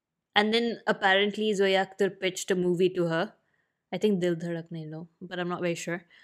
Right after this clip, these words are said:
Um, and then Kareena was like, "It just has to be me, <laughs> no one else."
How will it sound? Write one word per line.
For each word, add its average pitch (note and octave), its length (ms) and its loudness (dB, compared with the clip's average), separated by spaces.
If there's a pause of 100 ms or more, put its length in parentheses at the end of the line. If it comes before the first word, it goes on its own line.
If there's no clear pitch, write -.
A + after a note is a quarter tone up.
(200)
Um, F3+ 540 4 (500)
and G#3 200 6
then G#3+ 120 4
Kareena G#3 380 6
was G#3+ 60 4
like, A3+ 220 4
"It F#3+ 180 4
just A3+ 220 10
has G3 320 8
to A3+ 40 4
be G#3+ 160 4
me, G3 260 6 (300)
<laughs> - 200 -20
no G#3 260 2
one A3 180 4
else." - 600 -6